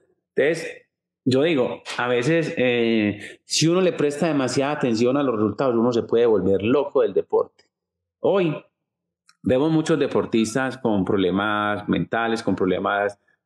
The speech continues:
eh, psiquiátricos por, por eso. Yo creo que somos seres humanos, simplemente reconocer, "Miren, no sé qué me pasó, me quedó grande, no fui capaz".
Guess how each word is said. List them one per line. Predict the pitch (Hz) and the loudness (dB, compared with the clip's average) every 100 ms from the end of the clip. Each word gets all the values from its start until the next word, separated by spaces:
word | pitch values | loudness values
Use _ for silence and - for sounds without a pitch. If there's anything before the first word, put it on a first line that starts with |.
| - | -4
eh, | 104 92 | 0 0
psiquiátricos | 85 85 - 127 127 139 135 127 | 0 -4 -4 -6 -2 -4 -2 -4
por, | - 98 92 - _ _ _ | 0 0 0 -4 _ _ _
por | - 107 | -2 0
eso. | 147 120 | 0 0
Yo | 101 95 | 0 0
creo | 139 | 0
que | 127 104 - - | 0 -2 -6 -6
somos | 127 131 147 | -2 0 0
seres | 160 151 | 0 0
humanos, | 123 147 160 160 160 - _ _ _ | 0 0 0 -2 -4 -16 _ _ _
simplemente | - - 143 151 156 143 | -4 -2 0 0 -2 -2
reconocer, | 113 - 104 101 104 117 | -2 -2 0 2 2 2
"Miren, | 117 107 98 | 2 2 2
no | 98 | 0
sé | 120 | 0
qué | 131 | 0
me | 123 | -2
pasó, | 95 110 139 | 0 -2 0
me | 120 110 | 0 0
quedó | 101 98 | 2 2
grande, | 127 127 | 0 0
no | 101 92 | 0 -4
fui | 101 | -8
capaz". | 110 - 87 - | -10 -10 -12 -14